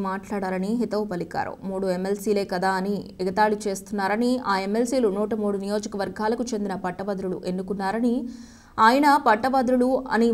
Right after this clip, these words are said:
వారి అర్హత ఏమిటని తెలియని వారికి వాటి విలువ ఎలా తెలుస్తుందన్నారు. చంద్రబాబు నాయుడు రాజకీయంపై బహిరంగ చర్చకు తాను సిద్ధమని, దమ్ముంటే శివనారాయణ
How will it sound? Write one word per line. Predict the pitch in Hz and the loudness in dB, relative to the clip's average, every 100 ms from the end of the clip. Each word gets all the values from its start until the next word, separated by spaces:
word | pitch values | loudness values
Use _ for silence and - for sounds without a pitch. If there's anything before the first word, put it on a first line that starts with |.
| 196 | 6
వారి | 202 202 180 | 4 4 2
అర్హత | 214 247 247 175 190 | 2 0 0 2 2
ఏమిటని | 208 220 220 208 226 247 - - | 2 2 0 0 0 -2 -6 -2
తెలియని | 202 214 220 208 | 2 2 2 2
వారికి | 202 226 220 - - - | 2 2 0 -2 -4 0
వాటి | 196 190 202 | 0 2 2
విలువ | 214 220 - | 2 2 2
ఎలా | 196 214 | 0 -2
తెలుస్తుందన్నారు. | 220 196 - 196 175 - - - - | -4 -6 -8 -10 -8 -8 -8 -10 -10
చంద్రబాబు | 180 180 185 180 185 | -8 -4 -4 -2 -2
నాయుడు | 185 233 254 | 2 2 4
రాజకీయంపై | 196 214 214 226 233 220 233 - - - - 214 | 2 0 -2 0 2 2 0 -4 -14 -20 -10 -2
బహిరంగ | 240 254 240 233 | 2 2 2 0
చర్చకు | 220 220 302 277 | -2 -2 -4 0
తాను | 240 220 214 | 2 2 0
సిద్ధమని, | 196 208 220 202 202 | -2 0 -2 -2 -2
దమ్ముంటే | 196 196 214 202 196 | -4 -2 -2 -4 -4
శివనారాయణ | 190 190 190 185 180 | -4 -2 -2 -2 0